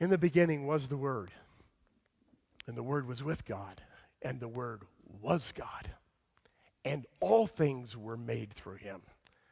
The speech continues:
and nothing exists without him." That's amazing. I don't know any other person in history like that, do you?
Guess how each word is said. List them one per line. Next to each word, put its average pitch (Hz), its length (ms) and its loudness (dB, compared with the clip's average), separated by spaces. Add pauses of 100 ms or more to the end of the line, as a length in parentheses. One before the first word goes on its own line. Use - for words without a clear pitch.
(580)
and 117 180 -8
nothing 143 320 0
exists 117 520 -6
without 101 340 -10
him." - 100 -16 (2250)
That's - 220 2
amazing. 107 420 -6 (2500)
I 147 360 10
don't 165 240 0
know 147 180 4
any 151 200 2
other 143 260 2
person 135 360 -6
in 131 100 -4
history 151 280 -4
like 101 240 -2
that, 107 260 -2
do 113 60 -8
you? 131 220 -4